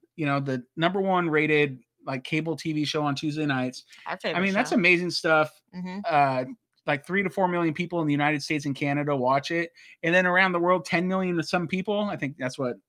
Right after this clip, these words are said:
Speaker 1: someone told
Speaker 2: Yeah,
Speaker 1: us one
Speaker 2: something
Speaker 1: time.
Speaker 2: like that.
Speaker 1: And, I mean, that's a lot of people. A lot of people really invested in what's happening, and we wouldn't know any of it if it weren't for Kevin,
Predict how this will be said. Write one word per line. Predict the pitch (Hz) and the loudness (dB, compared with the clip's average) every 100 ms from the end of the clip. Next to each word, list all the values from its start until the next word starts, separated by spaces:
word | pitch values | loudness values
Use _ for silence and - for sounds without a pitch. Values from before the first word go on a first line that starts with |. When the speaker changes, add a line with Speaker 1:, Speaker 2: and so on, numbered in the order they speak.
| _ | _
Speaker 1:
someone | - 139 127 127 | -8 -4 -4 -4
told | 131 | 0
Speaker 2:
Yeah, | 202 175 | 2 2
Speaker 1:
us | 170 | 2
one | |
Speaker 2:
something | 196 135 | -2 -2
Speaker 1:
time. | 151 | -4
Speaker 2:
like | 143 | -4
that. | 143 147 - 226 | -6 -8 -8 -4
Speaker 1:
And, | 247 - | -4 -4
I | 175 | 0
mean, | 233 226 | 2 2
that's | 302 | 2
a | 262 | 2
lot | 151 156 170 | 4 4 4
of | 156 139 - | 0 -2 2
people. | 240 339 117 92 - - | 2 2 -2 -6 -10 -4
A | 156 | -2
lot | 165 214 | 2 2
of | 240 | 2
people | 220 208 151 | 0 0 2
really | 170 180 | 2 2
invested | 147 147 - 151 | 2 2 0 -2
in | 135 | -2
what's | 131 131 | -2 0
happening, | 156 160 123 123 127 _ _ _ | 0 0 -2 -6 -6 _ _ _
and | 156 170 | 0 2
we | |
wouldn't | 214 208 170 | 2 0 2
know | 170 170 | 2 2
any | 226 220 | 2 2
of | 147 | 2
it | 143 143 | 2 0
if | 151 | -4
it | 156 | -2
weren't | 151 143 | -2 -2
for | 143 | -4
Kevin, | 175 160 151 143 | -2 0 0 -4